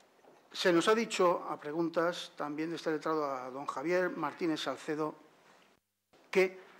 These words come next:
la aplicación y la baremación ha sido en función de la documentación que la empresa le ha aportado y en concreto,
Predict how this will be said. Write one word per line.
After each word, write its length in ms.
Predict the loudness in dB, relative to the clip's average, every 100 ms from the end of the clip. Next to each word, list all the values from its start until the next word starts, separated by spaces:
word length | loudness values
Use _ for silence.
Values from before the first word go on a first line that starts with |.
| -16 -6
la 100 | -4
aplicación 640 | -2 -4 0 2 2 0 -12 -20 -20 -20 -20 -20 -10
y 100 | -2
la 100 | 0
baremación 680 | 2 0 -2 -2 2 2 0 -8 -8
ha 80 | -6
sido 380 | -4 -2 -2 -4
en 120 | -8
función 420 | -8 -10 -2 0 2
de 80 |
la 80 | 0
documentación 640 | 0 -2 -2 -4 -2 -2 0
que 100 | -4
la 80 |
empresa 320 | -2 -4 -4 -2
le 100 | -2
ha 40 |
aportado 500 | -2 -6 -4 -4 -6 -16 -20 _ -20 -20 -20 _
y 60 | 2
en 80 |
concreto, 520 | 4 4 4 4 0